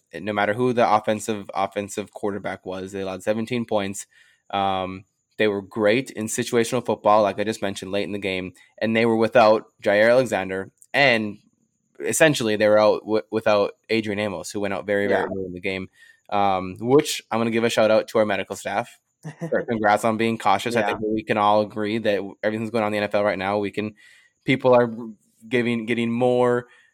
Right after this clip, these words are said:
Speaker 1: um, gratitude for a cautious medical team, which Green Bay has had for, for decades, feels like. So, uh, but this defense is playing well. They're helping us win games.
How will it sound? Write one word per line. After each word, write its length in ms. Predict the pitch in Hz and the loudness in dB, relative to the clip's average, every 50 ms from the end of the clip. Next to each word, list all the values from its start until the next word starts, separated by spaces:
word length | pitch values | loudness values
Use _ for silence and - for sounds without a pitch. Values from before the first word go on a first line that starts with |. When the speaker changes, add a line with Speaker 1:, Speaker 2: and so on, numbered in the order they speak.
| _ _ _ - | _ _ _ -4
Speaker 1:
um, 600 | 110 110 110 107 104 104 104 104 107 104 104 - _ _ _ _ _ _ _ _ - - _ _ _ _ _ _ - | -2 0 0 0 0 -2 -4 -6 -8 -10 -12 -14 _ _ _ _ _ _ _ _ -20 -20 _ _ _ _ _ _ -2
gratitude 800 | - 120 120 113 110 104 104 101 - - 107 95 101 101 - - | 2 6 6 6 6 4 2 -2 -4 -6 -6 -6 -6 -10 -8 -2
for 180 | - 113 107 | 2 2 2
a 80 | 98 95 | 2 2
cautious 640 | 95 - - - 117 107 104 - - - 107 101 - | -2 -4 0 2 2 2 2 0 -4 -6 -6 -4 -4
medical 280 | - 98 98 95 - 92 | -6 -6 -6 -8 -12 -12
team, 240 | - - 90 92 95 | -12 -12 -10 -10 -10
which 160 | 95 - - | -12 -8 -6
Green 180 | - 110 107 | -4 -2 -2
Bay 120 | 101 101 98 | -2 -2 -2
has 140 | 98 95 - | -2 -4 -2
had 300 | - 95 92 95 92 - _ _ _ _ _ _ _ _ _ _ | -2 -2 -2 -2 -6 -14 _ _ _ _ _ _ _ _ _ _
for, 180 | - - 85 - - | -14 -14 -12 -8 -6
for 100 | 98 98 | -4 -4
decades, 520 | 98 107 - - - 78 76 69 - - | -2 -4 -4 -6 -8 -12 -12 -12 -18 -20
feels 260 | - - 90 87 - | -16 -14 -14 -14 -12
like. 180 | - - 104 - | -14 -14 -14 -10
So, 300 | - - 98 95 90 - _ _ _ _ _ _ _ _ | -6 -4 -4 -4 -4 -8 _ _ _ _ _ _ _ _
uh, 280 | - 101 98 95 92 - | -4 -4 -2 -2 -4 -4
but 380 | - - 135 131 127 - - - _ _ _ _ _ _ _ _ _ _ _ _ _ - | 2 6 6 6 6 4 0 -8 _ _ _ _ _ _ _ _ _ _ _ _ _ -2
this 220 | 113 135 127 - | 0 0 0 2
defense 580 | 139 139 135 135 139 131 127 120 - - - - _ _ _ | 0 0 2 4 4 4 4 0 -6 -12 -14 -16 _ _ _
is 120 | - 101 - | -20 -20 -6
playing 320 | - - 135 135 131 127 | 0 2 2 2 4 4
well. 320 | 120 117 113 113 113 117 - - | 4 6 6 4 2 0 -6 -8
They're 100 | 107 98 | -8 -4
helping 320 | 101 117 131 - - 127 | 0 0 0 2 2 0
us 100 | 120 113 | -2 -2
win 200 | 117 117 113 113 | -2 -2 -2 -2
games. 460 | 104 104 98 98 98 98 - - - | -2 -2 -2 -4 -6 -8 -12 -14 -16